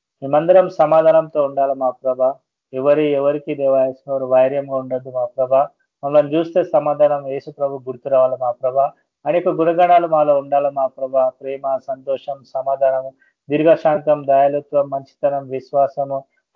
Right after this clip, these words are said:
ఆశ, నిగ్రహం, ఈ తొమ్మిది ఫలాలు మాలో ఫలించాలా మా ప్రభా. ఆయన ఎట్లా నిన్న నేడు ఏకరీతిగా ఉన్న దేవుడు మా ప్రభా. దేవాయస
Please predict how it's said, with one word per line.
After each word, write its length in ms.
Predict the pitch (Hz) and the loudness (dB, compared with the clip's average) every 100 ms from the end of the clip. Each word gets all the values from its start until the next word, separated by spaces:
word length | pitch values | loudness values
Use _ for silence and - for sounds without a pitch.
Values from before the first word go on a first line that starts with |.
| 131 | 0
ఆశ, 160 | 139 156 | 2 0
నిగ్రహం, 360 | 147 139 139 | 0 -4 -4
ఈ 40 | 135 _ | -6 _
తొమ్మిది 400 | 151 165 185 185 175 - - | -4 -2 0 2 2 0 -2
ఫలాలు 340 | 151 165 175 165 | 2 4 2 2
మాలో 200 | 147 143 139 | 2 2 0
ఫలించాలా 520 | 139 135 147 147 139 135 | -2 -2 -4 -4 -2 -2
మా 60 | 123 120 | -4 -6
ప్రభా. 240 | 131 127 123 _ _ _ | -10 -14 -16 _ _ _
ఆయన 160 | 139 147 147 143 | -2 2 0 0
ఎట్లా 220 | 160 160 160 147 | 2 4 4 2
నిన్న 220 | 147 151 151 147 139 | -4 0 0 0 -2
నేడు 240 | 143 147 143 139 | -4 -2 -4 -4
ఏకరీతిగా 480 | 135 147 143 143 143 | -4 -4 -4 -6 -4
ఉన్న 120 | 135 123 | -4 -4
దేవుడు 240 | 127 135 131 | -4 -4 -4
మా 80 | 127 120 | -4 -2
ప్రభా. 280 | 131 123 127 127 _ _ _ 131 | -4 0 2 0 _ _ _ 2
దేవాయస 340 | 135 139 131 | 4 4 2